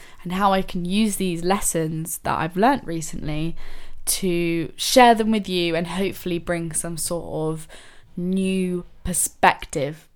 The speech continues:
<laughs> to your life as well. So the first one is, you know, when we all go through something, we all, you know, you go through a breakup,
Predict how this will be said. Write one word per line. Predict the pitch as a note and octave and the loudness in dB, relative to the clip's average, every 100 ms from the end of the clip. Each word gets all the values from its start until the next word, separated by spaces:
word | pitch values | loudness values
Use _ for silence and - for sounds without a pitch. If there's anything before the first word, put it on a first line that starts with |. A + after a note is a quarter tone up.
| - - - | -20 -20 -12
<laughs> | - | 2
to | - - G#3+ | 2 4 2
your | G#3 G3 A3+ F#3+ | 4 4 4 2
life | D#3 E3+ D#3 | 0 -2 -2
as | F3 D#3+ | -4 -4
well. | D#3 D3+ D#3+ - - - - | -6 -6 -6 -6 -4 -2 6
So | B3 A#3 | 10 10
the | A3+ B3+ | 10 4
first | - D#4 G4 G4+ - | 0 0 0 -2 -2
one | F#3 A#2+ C3+ - | 0 0 -2 0
is, | F3 F#3 F#3 F#3+ - - - - - - - | 2 4 2 -2 -8 -14 -16 -18 -18 -18 -10
you | - - | -2 4
know, | C4+ D#4 C#4 | 6 6 4
when | - C#4+ D#4+ | 2 4 6
we | F#4+ | 6
all | F#4+ F4 | 8 8
go | C#4 B3+ | 8 6
through | A#3 G3 F3 | 6 2 0
something, | - - - - C#3 D3 D3+ - - | 0 -2 -4 -4 -2 -2 -6 -8 -8
we | - F#3 | -4 0
all, | G3 G3+ G3+ G3 F#3+ | 2 4 4 4 0
you | - F3 | -4 -2
know, | |
you | F3+ F3+ | -2 0
go | F#3+ | 0
through | F3+ - F#3+ | 0 2 2
a | |
breakup, | F3+ - F#3 D#3 - E3+ C#3 | 2 4 4 4 -2 -8 -10